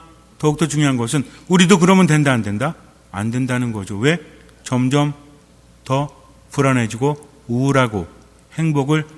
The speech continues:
느끼지 못하고 사람들과의 관계도 망가지기 때문입니다.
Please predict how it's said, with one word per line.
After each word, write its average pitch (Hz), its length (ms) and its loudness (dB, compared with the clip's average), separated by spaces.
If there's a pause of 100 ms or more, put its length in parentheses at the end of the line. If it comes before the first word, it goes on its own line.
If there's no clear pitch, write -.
(180)
느끼지 127 400 -4
못하고 117 680 -4 (300)
사람들과의 156 500 -2
관계도 113 580 -4 (100)
망가지기 110 480 -4
때문입니다. 131 580 -4